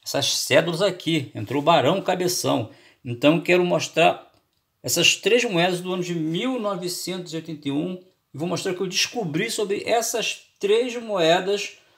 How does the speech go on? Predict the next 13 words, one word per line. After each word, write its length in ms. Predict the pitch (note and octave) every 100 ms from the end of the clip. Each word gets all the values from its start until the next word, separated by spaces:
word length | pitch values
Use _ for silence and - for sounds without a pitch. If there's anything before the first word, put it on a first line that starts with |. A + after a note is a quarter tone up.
| _ _ _ _ _ _ _ _ -
do 200 | F#3 F3
ano 220 | F#3 F#3+
de 160 | F3
mil 300 | F#3+ F3 F#3+
novecentos 720 | G3 G3 F3+ - F3 - D3+ D#3+
e 40 |
oitenta 420 | F3+ E3 F3 F3
e 20 |
um. 240 | D#3+ A2 G2+ _
Fiz 180 | - C#3+
um 60 | D3+
vídeo 140 | E3
exclusivamente 1000 | - - F3 F#3 G3 D#3 D#3+ F#3 - G3+